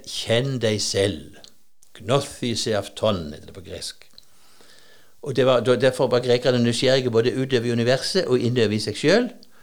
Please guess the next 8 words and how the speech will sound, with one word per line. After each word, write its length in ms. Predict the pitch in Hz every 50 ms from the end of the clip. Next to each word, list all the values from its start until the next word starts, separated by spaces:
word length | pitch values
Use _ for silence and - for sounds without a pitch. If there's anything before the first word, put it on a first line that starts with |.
| - - - -
for 220 | - 113 107 110
å 60 | 113 110 - - - - - - - - - - - - - - -
få 140 | - 110 107
kjennskap 680 | - - 143 117 95 - - - - 123 107 107 - -
til 100 | 104 -
hvordan 240 | - 101 - -
alt 300 | 104 104 104 - - 110 107
virker. 400 | 113 - - - - - -